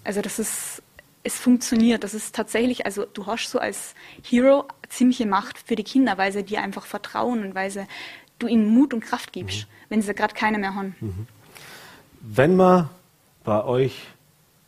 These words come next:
Speaker 2: mitmachen will, also ihr seid ehrenamtlich, dass wir das
Speaker 1: Ja.
Speaker 2: nochmal erwähnt haben, das heißt, äh, bekommst zwar Spenden, die werden dann investiert in
Speaker 1: Ja.
Speaker 2: diese Geschenke, beziehungsweise eben auch in die, nehme ich an, die Kosten, das ist nicht ganz
Speaker 1: Fahrtkosten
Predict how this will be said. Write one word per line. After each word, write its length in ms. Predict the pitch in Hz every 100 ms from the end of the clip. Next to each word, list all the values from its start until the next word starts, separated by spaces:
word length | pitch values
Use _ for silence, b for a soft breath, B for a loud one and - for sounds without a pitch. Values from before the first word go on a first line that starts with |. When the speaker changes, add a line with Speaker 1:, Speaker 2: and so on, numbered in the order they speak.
| _ _
Speaker 2:
mitmachen 580 | 117 - 101 82 92 92
will, 140 | 95
also 140 | 113 120
ihr 40 |
seid 280 | 123 127 -
ehrenamtlich, 520 | 135 151 151 156 151
dass 140 | 143 127
wir 40 |
das 60 | 123
Speaker 1:
Ja. 60 | 131
Speaker 2:
nochmal 180 | 123 113
erwähnt 300 | 107 147 147
haben, 220 | 156 147
das 200 | 117 123
heißt, 240 | 117 -
äh, 380 | 117 113 120 117 - -
bekommst 440 | 117 127 123 131
zwar 100 | 127
Spenden, 420 | 104 117 170 170 143
die 140 | 117
werden 220 | 117 120
dann 240 | 113 107 95 _ -
investiert 540 | 120 117 - 131 131
in 160 | 117 113
Speaker 1:
Ja. 80 | 104
Speaker 2:
diese 120 | 104
Geschenke, 520 | 110 107 120 156 160
beziehungsweise 600 | 135 123 127 113 113 104 110
eben 100 | 117
auch 100 | 110
in 80 | 110
die, 220 | 104 110
nehme 160 | 120 110
ich 40 |
an, 80 | 107
die 80 | 110
Kosten, 320 | 127 127 131
das 120 | 120
ist 60 | 113
nicht 140 | 214
ganz 140 | 123
Speaker 1:
Fahrtkosten 120 | 113